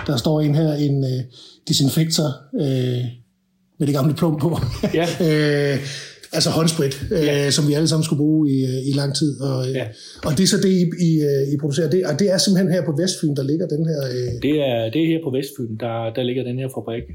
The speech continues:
Speaker 2: Øh, når du nu nævner, øh, desinfektion, og du nævner corona, så var vi, øh, faktisk, øh, kan man sige, epicentret for produktion af håndsprit i Skandinavien, øh, under corona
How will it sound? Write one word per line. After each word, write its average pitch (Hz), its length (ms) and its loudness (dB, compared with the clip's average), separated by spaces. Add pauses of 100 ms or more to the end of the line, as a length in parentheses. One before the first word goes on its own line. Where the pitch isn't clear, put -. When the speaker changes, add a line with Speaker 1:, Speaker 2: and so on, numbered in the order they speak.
(120)
Speaker 2:
Øh, 123 180 -10
når 131 100 -2
du 143 100 -2
nu 151 160 -2
nævner, 147 420 -2 (280)
øh, 120 360 -2 (720)
desinfektion, 139 640 -2
og 120 100 -6
du 127 60 -2
nævner 131 300 0
corona, 135 500 -2
så 135 220 -6
var 139 280 -2
vi, 156 80 -2 (200)
øh, 123 260 -2
faktisk, 131 540 -6
øh, 127 300 -4 (560)
kan 143 100 -4
man 135 100 -4
sige, 160 240 2
epicentret 123 540 0
for 120 380 0
produktion 143 440 -2
af 127 80 0
håndsprit 127 460 -4
i 117 220 -2
Skandinavien, 135 840 -2
øh, 127 300 -2
under 127 180 -2
corona 135 440 -4